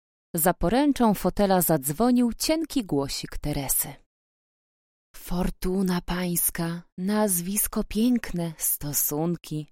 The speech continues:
co to i mówić", z błogim uśmiechem szeptał Kirło. Kirłowa zaś ze łzami w oczach zwróciła się do Justyny. Złote ma serce kobietę poczciwą i przywiązaną ocenić i uszczęśliwić potrafi.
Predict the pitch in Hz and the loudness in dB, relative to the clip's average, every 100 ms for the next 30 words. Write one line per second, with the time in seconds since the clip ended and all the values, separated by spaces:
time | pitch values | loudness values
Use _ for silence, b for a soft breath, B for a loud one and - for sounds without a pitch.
0 | _ - - - 294 - 320 311 302 285 | _ -8 -6 -2 -2 0 0 4 4 4
1 | 330 220 156 - - - - _ _ _ | 4 0 -6 -10 -12 -12 -20 _ _ _
2 | _ - 135 139 131 175 262 254 240 220 | _ -8 -4 -4 -4 0 2 2 2 2
3 | 180 - - 170 170 165 151 - 156 - | 0 -2 -2 -2 0 -2 -2 -2 -2 0
4 | 147 139 - 135 127 131 120 _ _ _ | -2 -2 -8 -8 -8 -12 -16 _ _ _
5 | _ _ _ _ _ _ _ - 202 196 | _ _ _ _ _ _ _ -2 0 4
6 | 294 320 294 277 247 226 208 220 202 190 | 4 4 2 2 2 0 2 2 2 2
7 | 247 240 - - 226 - 208 - 165 160 | 4 2 0 0 0 0 -2 0 -2 0
8 | 170 - 220 262 - 214 185 185 - - | 0 0 0 0 0 2 4 4 0 -2
9 | 147 135 131 _ _ _ _ _ _ _ | -4 -4 -8 _ _ _ _ _ _ _
10 | _ _ _ _ - - 285 285 269 254 | _ _ _ _ -8 -4 -2 -2 0 0
11 | 254 - 254 247 254 - 320 311 311 294 | 0 0 0 0 -2 0 0 0 0 0
12 | - 277 - - - 277 269 262 269 - | -2 -4 -2 -2 2 4 4 2 0 -2
13 | - 269 277 262 226 277 262 254 277 - | 0 4 4 4 4 4 4 2 0 0
14 | 262 269 240 - - 254 254 262 - 262 | 0 4 4 2 0 0 0 -2 -2 0
15 | 262 - 277 254 - - 285 - 320 - | 2 2 0 0 -2 -2 -2 0 -2 -2
16 | 220 | -4